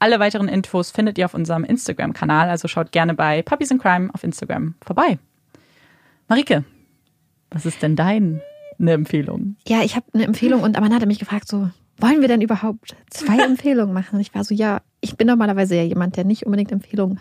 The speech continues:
Speaker 2: hat. Aber es war mir so wichtig, diese Empfehlung noch vor Weihnachten loszuwerden. Ich hab sie bei Twitch schon angesprochen und schon verraten. Und zwar ist es eine Sache, die mir selbst empfohlen wurde,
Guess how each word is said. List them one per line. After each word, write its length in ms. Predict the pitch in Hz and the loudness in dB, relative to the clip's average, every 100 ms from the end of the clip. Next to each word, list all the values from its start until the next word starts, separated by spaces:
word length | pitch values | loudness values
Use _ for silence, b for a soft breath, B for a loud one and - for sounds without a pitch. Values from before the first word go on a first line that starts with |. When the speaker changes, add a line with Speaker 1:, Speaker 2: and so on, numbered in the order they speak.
| - | -4
Speaker 2:
hat. 300 | 214 - - B B B B B B | -4 -4 -10 B B B B B B
Aber 80 | - | -2
es 60 | 226 | 2
war 80 | 247 | 4
mir 80 | |
so 160 | 214 240 | 4 2
wichtig, 360 | 247 - 214 - | 0 -2 -2 0
diese 180 | 214 | 0
Empfehlung 360 | 208 202 202 196 | 2 0 0 2
noch 160 | 196 247 | 0 -2
vor 340 | 269 202 208 | -2 0 2
Weihnachten 580 | 196 202 196 - 180 185 | 2 2 0 -2 -2 0
loszuwerden. 920 | 202 - - 190 165 175 185 208 262 B B B B B _ - | 0 -2 -4 -2 0 0 2 0 0 B B B B B _ 0
Ich 100 | 220 | 0
hab 80 | 220 | 0
sie 100 | 226 | 0
bei 120 | 208 | 0
Twitch 500 | - 190 - - - _ - | 0 -4 -4 -14 -18 _ -10
schon 240 | - 190 | -2 0
angesprochen 720 | - 180 190 - - 180 185 | 2 0 -2 -4 -2 0 0
und 160 | 175 185 | -2 -2
schon 200 | - 196 | -4 -6
verraten. 640 | - 202 254 370 226 269 - B B B B B | -2 -2 0 0 2 0 -2 B B B B B
Und 240 | - 349 - | 0 0 -2
zwar 680 | - - 196 185 180 220 - _ - - | -8 -2 2 2 2 0 -4 _ -14 -4
ist 120 | 240 | -2
es 80 | 294 | 2
eine 140 | 247 233 | 2 2
Sache, 220 | 208 220 | 0 0
die 80 | 214 | 2
mir 120 | 220 | 2
selbst 420 | 277 - - - - | 0 -2 -16 -10 -2
empfohlen 520 | 202 - 196 196 202 | -2 0 0 0 -2
wurde, 300 | 180 202 | -2 -4